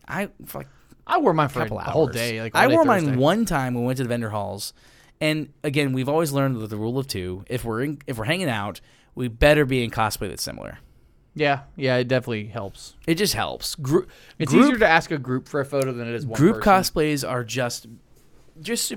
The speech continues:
Speaker 1: they're
Speaker 2: And
Speaker 1: better.
Speaker 2: the bigger, the better, even.
Speaker 1: Exactly. Um, but an idea I wanna do is, uh, I love being Ned Stark. I really do. And I met all my children this year.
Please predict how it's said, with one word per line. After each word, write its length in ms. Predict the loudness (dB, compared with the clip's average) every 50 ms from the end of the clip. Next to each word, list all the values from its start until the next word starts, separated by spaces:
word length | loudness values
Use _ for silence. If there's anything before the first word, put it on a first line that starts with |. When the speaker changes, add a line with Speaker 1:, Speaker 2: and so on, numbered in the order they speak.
| -12 _ -6
Speaker 1:
they're 120 | -2 -2 0
Speaker 2:
And 60 | 4 4
Speaker 1:
better. 160 | 4 4 4
Speaker 2:
the 40 | 4
bigger, 220 | 4 4 4 4
the 80 | 2 2
better, 260 | 0 -2 -2 -2 -6
even. 280 | -10 -12 -12 -14 -16 -12 -10
Speaker 1:
Exactly. 600 | -10 -8 -4 -4 -4 -4 -4 -6 -10 -16 -16 -18 _ _ -20 -20 -20 -20 -20 -8 _ 2
Um, 540 | 2 4 4 2 0 -2 -4 -6 -8 -8 -4
but 320 | -2 -2 -2 -2 -4 -8 -16 -20 _ -12 -4
an 100 | -2 0
idea 280 | 0 0 2 2 2 2
I 40 |
wanna 220 | 2 2 2 0 0
do 340 | 0 0 0 0 0 0 -2
is, 380 | -2 -2 -4 -4 -4 -4 -4 -4
uh, 180 | -4 -4 -6 -4
I 80 | -4 0
love 260 | 2 4 2 2 2
being 200 | 2 0 0 0
Ned 160 | 0 -2 -2
Stark. 340 | -4 -4 -4 -6 -8 -10 -12 -10
I 40 | -6
really 300 | -4 0 0 2 2 0
do. 140 | 0 -2 -4
And 100 | -4 -2
I 40 | -2
met 200 | -2 -2 -2 -2
all 220 | -2 -2 -2 0 0
my 140 | 0 -2
children 520 | -2 -2 -2 -2 -2 -2 -4 -6 -8 -8 -8
this 220 | -8 -8 -8 -8
year. 260 | -8 -8 -8 -10 -10